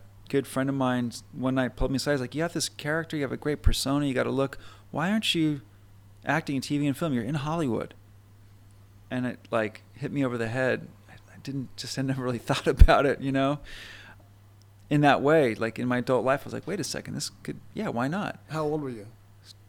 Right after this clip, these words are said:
Speaker 1: Thirty-three, thirty-five
Speaker 2: Mm-hmm.
Speaker 1: maybe. And, uh, it didn't take long. I went home. I said, "Hey, I, Jack said I oughta, maybe oughta think about being, try acting out." And she thought it was the, un-, unlike probably most women who's,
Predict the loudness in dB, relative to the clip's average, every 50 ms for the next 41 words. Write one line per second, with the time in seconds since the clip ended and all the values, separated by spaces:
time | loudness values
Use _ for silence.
0 | -20 -20 -20 -20 -20 -20 -8 -4 -4 -2 -2 -2 -6 -8 -12 -14 -20 -14 -8 -6
1 | -4 -2 -2 -4 -4 -4 -4 -4 -4 -4 -4 -2 -2 -2 -2 -2 -4 -4 -4 -6
2 | -8 -10 -14 -20 -20 -20 -20 -20 -20 -20 -20 -20 -10 -2 2 2 4 6 6 6
3 | 6 8 6 6 4 2 -2 -8 -18 -20 -20 -20 -6 -4 0 2 2 2 2 2
4 | 2 0 4 4 4 4 4 4 2 2 2 2 4 2 2 2 0 0 0 -2
5 | 0 0 2 2 4 2 2 0 0 2 2 2 0 0 -2 0 2 2 2 2
6 | 2 0 0 -2 -4 -6 -6 -6 -4 -2 0 0 0 0 -2 -4 -6 -12 -20 -18
7 | -8 -8 -6 -4 0 0 0 0 -2 -6 -14 -12 -6 -2 -2 0 0 -2 -6 -8
8 | -10 -4 0 2 2 4 2 2 0 -2 -6 -6 -6 -6 -8 -10 -14 -20 -20 -20
9 | -20 -20 -20 -20 -20 -20 -20 -20 -20 -20 -14 -8 -6 -4 -4 0 2 2 2 2
10 | 2 -2 -4 -6 -8 -16 -20 -20 -10 0 0 2 2 2 0 0 2 4 4 4
11 | 2 2 4 4 4 4 4 4 4 2 2 0 0 -2 0 0 2 0 0 -2
12 | -2 -2 -2 0 0 0 -2 -4